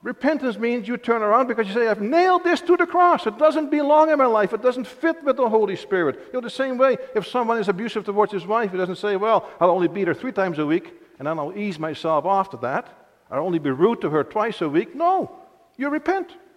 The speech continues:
You turn around. You stop, because it does not belong in your life. You have crucified the old ways. Now we know that sin has a powerful pull on us, even as we confess Christ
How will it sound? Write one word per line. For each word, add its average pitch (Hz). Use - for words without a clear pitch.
You 214
turn 294
around. 294
You 254
stop, -
because 185
it 185
does 226
not 196
belong 196
in 190
your 175
life. 175
You 196
have 180
crucified 208
the 165
old 151
ways. -
Now 110
we 127
know 160
that 120
sin 165
has 147
a 139
powerful 143
pull 226
on 104
us, -
even 190
as 165
we 160
confess 156
Christ -